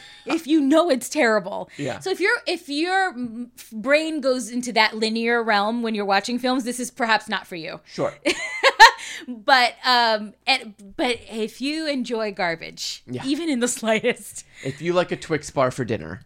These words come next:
Speaker 1: Oh my God.
Speaker 2: Mm-hmm.
Speaker 1: I would recommend stopping the film at the party, like, before it gets anywhere.
Speaker 2: Yeah.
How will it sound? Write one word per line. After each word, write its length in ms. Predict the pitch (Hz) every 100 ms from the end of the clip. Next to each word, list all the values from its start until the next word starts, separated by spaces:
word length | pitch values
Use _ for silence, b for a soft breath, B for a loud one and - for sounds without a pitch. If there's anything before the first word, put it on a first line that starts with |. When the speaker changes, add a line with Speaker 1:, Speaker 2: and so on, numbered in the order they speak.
| -
Speaker 1:
Oh 200 | 233 240
my 160 | 196 170
God. 440 | 165 190 226 -
Speaker 2:
Mm-hmm. 120 | -
Speaker 1:
I 100 | 285
would 140 | 339 392
recommend 480 | 339 339 302 285 269
stopping 540 | - 202 202 233 240
the 60 | 233
film 500 | 240 226 226 240 247 _ 202
at 160 | 208
the 60 | 202
party, 420 | 214 214 247 277
like, 180 | 214 -
before 340 | 185 202 202
it 120 | 196
gets 220 | 185 180 185
anywhere. 520 | 165 151 156 160 - b
Speaker 2:
Yeah. 280 | 139 123